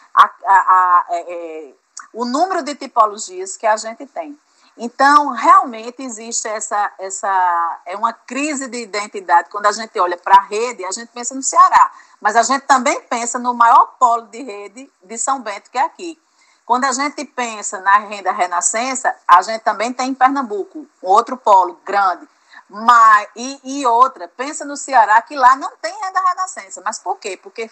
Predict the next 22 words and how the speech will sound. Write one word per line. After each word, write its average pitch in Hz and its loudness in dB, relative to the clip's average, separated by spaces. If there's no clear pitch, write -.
a 208 4
Moceo 226 -2
Tabosa, 165 -2
em 170 -18
Fortaleza, 233 2
vendia 269 -2
a 285 2
renda 269 0
renascença 233 -2
de 247 -12
Pernambuco 226 0
e 220 -20
da 240 0
Paraíba. 262 0
Então, 269 2
essa, 269 4
essa 190 -8
questão 180 -10
mental 185 2
da 170 -10
gente 196 -18
ligar 170 4